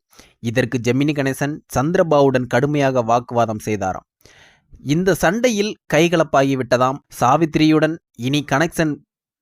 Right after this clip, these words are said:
வச்சேனா தொலைச்சிடுவேன்" என்று சட்டை பிடித்து கேட்டாராம். அவர் உடனே சந்திரபாபு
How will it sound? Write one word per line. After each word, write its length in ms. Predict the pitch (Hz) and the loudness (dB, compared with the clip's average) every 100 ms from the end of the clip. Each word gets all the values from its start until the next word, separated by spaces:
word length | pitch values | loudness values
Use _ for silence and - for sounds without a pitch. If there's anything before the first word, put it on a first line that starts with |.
| - | -6
வச்சேனா 720 | 131 - _ - 160 156 156 165 131 | -6 -6 _ 0 0 2 -2 -2 -2
தொலைச்சிடுவேன்" 580 | 143 156 139 135 131 - | 0 -2 -2 -2 -4 -8
என்று 340 | 120 120 120 | -8 -4 -4
சட்டை 360 | 120 117 - 143 | -2 -4 -2 -4
பிடித்து 340 | 127 120 - 92 | -2 -6 -6 -6
கேட்டாராம். 480 | 107 90 90 80 - _ _ | -6 -4 -6 -6 -12 _ _
அவர் 300 | - 139 160 | -2 2 2
உடனே 420 | 151 160 214 208 | 4 2 2 0
சந்திரபாபு 840 | 208 165 180 202 175 160 151 160 | 0 -2 0 0 2 2 2 0